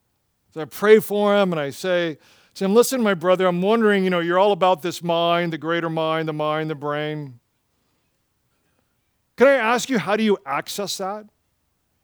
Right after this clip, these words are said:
How do you access that greater mind you keep talking about into this mind that you keep talking about that's outside the physical brain, that if you could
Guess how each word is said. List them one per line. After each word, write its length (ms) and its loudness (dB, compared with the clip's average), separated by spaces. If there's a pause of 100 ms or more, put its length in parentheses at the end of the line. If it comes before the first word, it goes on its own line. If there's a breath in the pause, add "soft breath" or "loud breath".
(1200)
How 120 8
do 60 4
you 160 6
access 600 2
that 220 2
greater 340 4
mind 440 2
you 80 -2
keep 240 -10
talking 540 -2
about 500 0 (200 soft breath)
into 220 -2
this 260 -2
mind 480 6
that 160 2
you 80 -10
keep 220 -8
talking 400 -2
about 240 -2
that's 300 -4
outside 580 -2
the 80 -2
physical 400 -4
brain, 440 2
that 120 0
if 80 -2
you 80 -8
could 160 -2